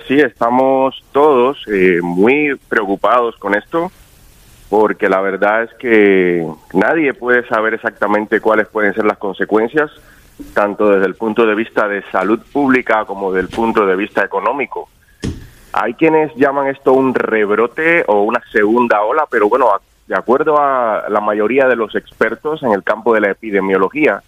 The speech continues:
no se trata de realmente una segunda ola o rebrote, sino es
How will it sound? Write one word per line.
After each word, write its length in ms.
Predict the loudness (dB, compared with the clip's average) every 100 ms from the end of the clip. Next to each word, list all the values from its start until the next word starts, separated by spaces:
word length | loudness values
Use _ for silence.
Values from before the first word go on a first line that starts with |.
| _ _ _ _ _
no 140 | -6 -4
se 140 | -2
trata 360 | -2 0 0 0
de 140 | -2
realmente 600 | -2 0 0 -2 -4 0
una 160 | 2 0 0
segunda 540 | 0 2 2 2 0
ola 240 | 0 0 -2
o 40 |
rebrote, 520 | -2 -4 -2 -4 -4
sino 320 | 0 2 2
es 120 | 2